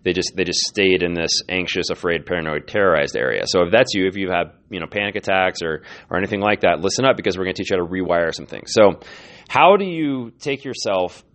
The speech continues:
and wire yourself for peace rather than stress? Well, the, the, the first thing is you gotta realize where you're living your life. And this is a great exercise that you can do, uh, to find out where you tend to live most of your life. So if you're living in the present, you're, you're peaceful.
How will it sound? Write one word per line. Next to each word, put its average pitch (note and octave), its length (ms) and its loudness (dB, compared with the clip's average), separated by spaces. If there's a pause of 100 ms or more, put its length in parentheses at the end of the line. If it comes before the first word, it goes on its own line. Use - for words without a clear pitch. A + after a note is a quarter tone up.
(520)
and A2 240 0
wire A2+ 260 6
yourself A#2+ 460 0
for G2+ 100 -6
peace G#2+ 400 -8
rather F2+ 240 0
than E2 160 -10
stress? - 400 -10
Well, G2+ 220 -2
the, A2 180 -2
the, A#2 180 -6
the A#2 140 -2
first F#3 300 2
thing F3 160 4
is B2+ 80 0
you B2 40 2
gotta A2+ 160 6
realize G2+ 380 4
where G#2 220 2
you're G#2 180 2
living G2 260 0
your F2 120 -4
life. E2 340 0 (260)
And F#2+ 140 -2
this A2+ 140 0
is B2 80 2
a C3+ 40 2
great A#2 200 6
exercise A2 380 2
that G2 60 -8
you F2 100 -12
can F2 120 -8
do, E2 260 -4 (480)
uh, F#2+ 260 4
to G#2+ 120 -4
find A2+ 240 0
out G2 160 2
where A2+ 140 6
you A#2+ 240 0
tend A2+ 220 -4
to G2+ 80 0
live F#2 200 0
most F2 240 -6
of D2+ 60 -12
your D#2+ 100 -6
life. A#1+ 220 -6
So G#2+ 420 6
if A2+ 180 -2
you're A#2+ 120 2
living D3+ 320 4
in A#2 500 -2
the G#2+ 120 0
present, A2+ 560 2 (260)
you're, G#2+ 260 -6
you're G2 240 -6
peaceful. E2 640 -2